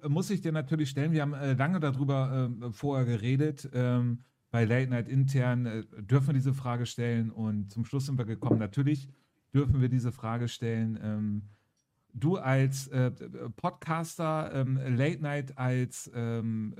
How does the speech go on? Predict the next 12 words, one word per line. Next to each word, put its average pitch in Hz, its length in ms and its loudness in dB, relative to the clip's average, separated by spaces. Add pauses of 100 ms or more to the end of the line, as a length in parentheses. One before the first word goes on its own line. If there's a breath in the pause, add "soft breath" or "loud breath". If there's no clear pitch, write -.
(140)
YouTube, 175 580 -2
auch 151 260 -4
als 135 180 -4
Podcast-Format, 135 800 -4
hatte 127 200 -4
unsere 120 200 -6
Assistentin 127 540 -6
auch 127 80 -4
vorhin 131 320 2
gesagt, 131 420 -6
ähm, 123 220 -4 (340 loud breath)
inwieweit 156 840 0